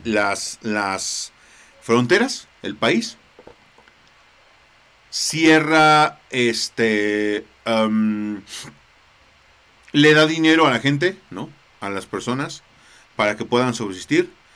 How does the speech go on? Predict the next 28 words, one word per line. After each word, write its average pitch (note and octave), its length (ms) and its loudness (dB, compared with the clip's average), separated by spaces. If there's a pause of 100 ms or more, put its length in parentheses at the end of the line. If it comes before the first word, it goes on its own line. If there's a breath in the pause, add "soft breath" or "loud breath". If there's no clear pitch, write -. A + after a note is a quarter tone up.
(600 soft breath)
Les B2+ 480 -2 (100)
obliga D3+ 540 2
a E3 40 4
las C3 200 0
empresas C#3 440 -4
a A#2 60 -4
no C3+ 160 -6
cobrar C3+ 420 0 (200)
luz, C#3+ 480 -2
agua, B2 440 0
gas, B2+ 440 -2
ni G2+ 120 -10
nada. C3+ 360 -2 (680 soft breath)
Y, F#3 380 -2
este, A2 880 0 (500 soft breath)
y A#2 580 0
los B2 280 -2
deja D3 520 0 (260)
un C3+ 140 -4
mes - 400 -6
en G2 100 -14
confinamiento. G#2 680 -8 (800 soft breath)
Porque A2 500 -2 (100)
como A2+ 280 2
el A2 140 -2
coronavirus A#2+ 640 2
solamente C3 480 -4
tarda A#2+ 400 0